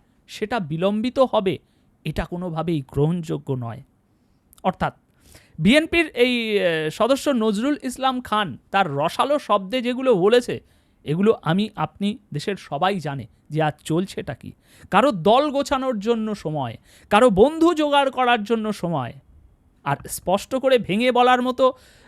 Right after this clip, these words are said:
আহ, প্রয়োজন বোধ করছি না আমি কি বোঝাতে চাইছেন তিনি এবং সংস্কারটা কেন পিছিয়ে যাচ্ছে, সেটা এই দুটো শব্দে,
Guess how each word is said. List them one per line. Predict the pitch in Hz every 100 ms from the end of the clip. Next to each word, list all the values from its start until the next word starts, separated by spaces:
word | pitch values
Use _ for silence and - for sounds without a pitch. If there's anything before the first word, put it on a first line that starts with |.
| -
আহ, | 214 214 214 196 190
প্রয়োজন | 190 262 294 302 320
বোধ | 311 311 -
করছি | 302 311 320
না | 254
আমি | 202 127 - _
কি | 214
বোঝাতে | 175 170 202 220
চাইছেন | 196 170 160 156 139
তিনি | 131 127 - _ _
এবং | 165 208 214
সংস্কারটা | - 185 247 285 269 277
কেন | - 208 285
পিছিয়ে | 320 285 269 269
যাচ্ছে, | 262 254 - 131 101 _ _ _
সেটা | - 254 320
এই | 254 247
দুটো | 170 196 247
শব্দে, | 285 247 202 151